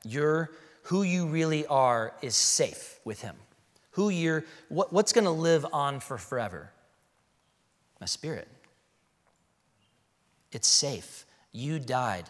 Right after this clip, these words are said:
Dan. When you gave your life to Christ, you died. You gave up the right. Now you are in him. And now anything that, that comes out of you that's good is Christ's life.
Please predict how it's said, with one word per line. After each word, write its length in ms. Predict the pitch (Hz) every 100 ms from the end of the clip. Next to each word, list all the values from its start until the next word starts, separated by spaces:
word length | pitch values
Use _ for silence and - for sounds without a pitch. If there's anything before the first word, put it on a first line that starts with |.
| - -
Dan. 380 | 98 85 85 101
When 120 | 120
you 100 | 127
gave 220 | 147 156 147
your 100 | 139
life 200 | 131 123
to 80 |
Christ, 460 | 110 110 135 - - - - _ -
you 400 | 117 151 165 156
died. 420 | 123 123 92 90
You 120 | 117
gave 320 | 127 135 127 -
up 500 | 117 101 - _ -
the 80 | 107
right. 260 | 101 82 76 _
Now 300 | 107 113 123
you 340 | 120 110 113 117
are 240 | 107 104
in 240 | - 101 95
him. 320 | 107 135 180 _ - _ _ -
And 100 | 113
now 200 | 107 104 -
anything 580 | 165 233 240 214 202 185
that, 360 | 170 147 139
that 180 | 143 135
comes 320 | - 160 143 -
out 240 | 131 147 151
of 100 | 131
you 140 | 135
that's 260 | 123 117 110
good 440 | 104 143 78 85 - _ _ _ _ -
is 100 | 107
Christ's 420 | - - 143 143 98
life. 380 | - - -